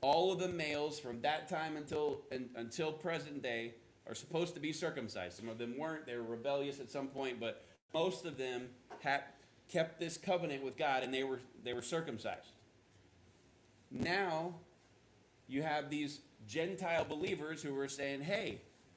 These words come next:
Israel, we worship the same God. The Savior, the Messiah has come. He was a Jew." And some of the old school religious guys were like, "Oh,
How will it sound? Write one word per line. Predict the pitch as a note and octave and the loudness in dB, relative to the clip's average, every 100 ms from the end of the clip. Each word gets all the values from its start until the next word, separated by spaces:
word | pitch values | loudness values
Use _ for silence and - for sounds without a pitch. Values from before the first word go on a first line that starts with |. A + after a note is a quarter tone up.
| - | -2
Israel, | G#3+ F3 D3+ G2 - - - - - - - | 0 0 0 -2 -4 -14 -20 -20 -20 -20 -16
we | A2+ C#3 G#3+ | -6 -2 2
worship | F3 F3 E3+ F#3 | 4 4 2 -2
the | F3+ | -2
same | E3 F#3 F#3 F3 | -2 2 2 2
God. | G3 G3 - - - - - - - - - - - | 0 0 -4 -10 -20 -20 -20 -20 -20 -20 -20 -20 -8
The | C3+ | -4
Savior, | C3+ - G3+ G3+ D3 | -2 0 2 2 0
the | C#3 | 0
Messiah | C#3 C#3 E3+ F3+ F3 | 0 0 0 2 4
has | E3+ D#3 | 2 0
come. | - G#3 F#3+ D#3+ | -2 0 0 0
He | E3+ | -2
was | E3+ F3+ | 0 -2
a | F3 | -2
Jew." | D3+ C3 A#3 F3 A2+ G2 - - - - | -4 -6 -2 0 -2 -6 -12 -16 -6 -2
And | C#3+ | 0
some | D3 F3 | 0 0
of | D#3+ | 2
the | D3+ | 2
old | C#3+ F#3+ G3 | 4 6 4
school | - - G3+ F#3+ F3 | 2 -4 0 0 2
religious | D#3 F3 B3 F3+ D3 | 0 2 0 0 0
guys | D3 B2+ C3 C#3+ | 2 4 4 2
were | C#3 C#3 | 2 2
like, | C#3 C3 B2 - | 4 4 4 4
"Oh, | G#3+ G3+ G2+ | 4 6 2